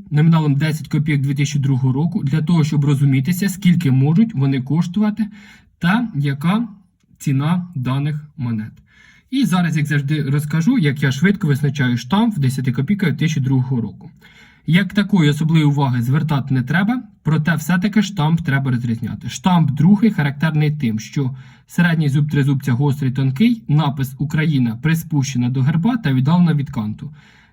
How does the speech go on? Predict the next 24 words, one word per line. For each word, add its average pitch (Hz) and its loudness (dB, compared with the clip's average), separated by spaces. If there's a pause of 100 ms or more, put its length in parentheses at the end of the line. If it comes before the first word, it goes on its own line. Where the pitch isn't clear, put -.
Відстань 151 4
між 147 2
остями 208 2
одинадцять 143 0
два 131 -2
міліметри. 117 0
Це 202 0
буде 190 0
саме 180 2
основною 131 -2
відмінністю. 117 -4 (460)
Після 196 2
того, 196 0
як 175 0
визначили 165 4
аверс, 202 2
переходимо 147 0
до 120 0
реверса. 110 -6
Штамп 165 0
І 170 4
характерний 151 0
тим, 131 -2
що 139 -4